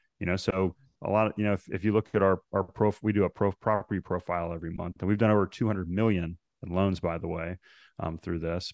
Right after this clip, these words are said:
but our average property profile is, say, like, three hundred thousand dollars to four hundred thousand dollars. So where we are in the Southeast, that's a,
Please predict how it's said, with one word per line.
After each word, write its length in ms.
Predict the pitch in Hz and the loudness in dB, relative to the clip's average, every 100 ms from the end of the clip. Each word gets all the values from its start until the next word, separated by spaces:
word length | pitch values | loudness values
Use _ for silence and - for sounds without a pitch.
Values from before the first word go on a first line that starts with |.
| - | -2
but 180 | 90 87 _ _ _ - | 0 0 _ _ _ 0
our 200 | 107 113 | 2 4
average 360 | 117 131 127 - | 4 4 2 2
property 340 | 120 117 107 | 2 2 -2
profile 560 | 95 98 92 92 90 92 | -2 -2 -2 -2 -2 -2
is, 100 | 87 | 0
say, 120 | 107 | 2
like, 200 | 95 87 | 2 0
three 240 | - 110 | 0 4
hundred 220 | 101 92 - | 4 2 -2
thousand 400 | 90 87 87 80 | -4 -4 -4 -4
dollars 560 | 82 85 85 85 - | -4 -4 -4 -6 -12
to 60 | - | -14
four 220 | - 95 | -2 0
hundred 200 | 87 78 | 0 -4
thousand 340 | 85 82 87 82 | -6 -6 -6 -8
dollars. 480 | 80 82 85 87 | -8 -8 -8 -8
So 280 | - 92 87 - _ - | -2 0 0 -6 _ -4
where 180 | 107 110 | 4 6
we 140 | 117 | 6
are 120 | 104 | 6
in 80 | 95 | 4
the 80 | 87 | -2
Southeast, 460 | - 90 85 107 110 | -4 -4 -2 -2 -2
that's 180 | 107 | 0
a, 140 | 110 | 2